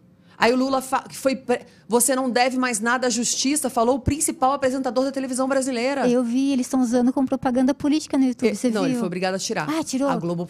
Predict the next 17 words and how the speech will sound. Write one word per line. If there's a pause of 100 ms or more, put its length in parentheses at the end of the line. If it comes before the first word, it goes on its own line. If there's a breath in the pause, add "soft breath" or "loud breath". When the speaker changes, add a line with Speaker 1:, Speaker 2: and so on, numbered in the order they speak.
(100)
Speaker 2:
É.
Speaker 1:
mandou,
mandou
tirar.
Speaker 2:
Ah,
eu
vi
propaganda.
Speaker 1:
Mas
você
pega
um
apresentador
que
fala
isso
Speaker 2:
Uhum.